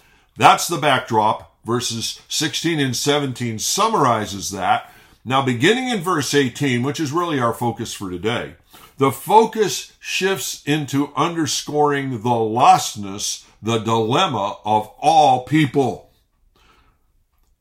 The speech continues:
The God of the Scriptures, the God of this good news, this gospel,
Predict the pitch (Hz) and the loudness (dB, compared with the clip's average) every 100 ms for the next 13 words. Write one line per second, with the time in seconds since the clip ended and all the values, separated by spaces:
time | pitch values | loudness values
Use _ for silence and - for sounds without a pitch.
0 | _ _ 139 131 127 226 240 247 220 - | _ _ 2 2 6 8 8 4 -2 -6
1 | 165 135 - 98 120 113 143 120 151 214 | -2 -4 -4 -8 -8 -2 -2 2 4 6
2 | 220 185 135 151 - 101 87 160 135 120 | 4 -2 -4 -4 -4 -6 4 4 6 2
3 | 135 120 107 139 104 104 110 - 95 120 | 4 4 2 -2 -4 -6 -4 -6 -2 2
4 | 151 - - 80 78 113 127 | 2 0 -8 -14 -8 -8 -8